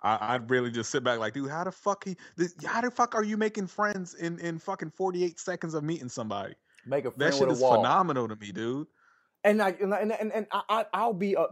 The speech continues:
Speaker 2: and that's, that's the type of person they are. Like, I'm amazed by it 'cause I don't get it. And I think with them, they wouldn't get me,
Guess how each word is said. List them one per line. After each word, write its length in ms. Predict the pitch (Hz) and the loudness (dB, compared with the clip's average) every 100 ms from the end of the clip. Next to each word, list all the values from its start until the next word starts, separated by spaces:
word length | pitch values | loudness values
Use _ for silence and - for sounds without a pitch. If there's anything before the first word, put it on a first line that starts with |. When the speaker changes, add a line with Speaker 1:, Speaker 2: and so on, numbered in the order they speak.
| 190 | 0
Speaker 2:
and 100 | 165 | 2
that's, 160 | 220 | 2
that's 220 | - 220 | 4 4
the 60 | 214 | 4
type 160 | 214 180 | 0 -2
of 200 | - - | -6 4
person 280 | 214 190 | 4 4
they 100 | 175 | 4
are. 160 | 185 202 | 8 8
Like, 160 | 151 139 | 8 4
I'm 120 | 185 | 4
amazed 480 | 143 131 196 247 156 | 2 2 2 2 4
by 140 | 139 | 4
it 40 | |
'cause 140 | 123 117 - | 4 -4 -4
I 220 | 196 226 | 2 2
don't 400 | 175 185 131 117 | 2 0 -2 -4
get 220 | 139 233 | -2 0
it. 200 | 123 - _ _ _ _ _ | 0 -6 _ _ _ _ _
And 80 | 151 | 6
I 80 | 180 | 6
think 260 | 185 208 | 6 0
with 280 | 165 156 127 | 2 -2 2
them, 460 | 156 240 220 156 123 | 4 4 4 -2 4
they 240 | 165 202 | 8 8
wouldn't 460 | 190 185 180 170 143 | 8 6 4 2 0
get 220 | 156 151 | 0 0
me, 680 | 120 123 139 254 262 175 | -4 -4 4 6 6 2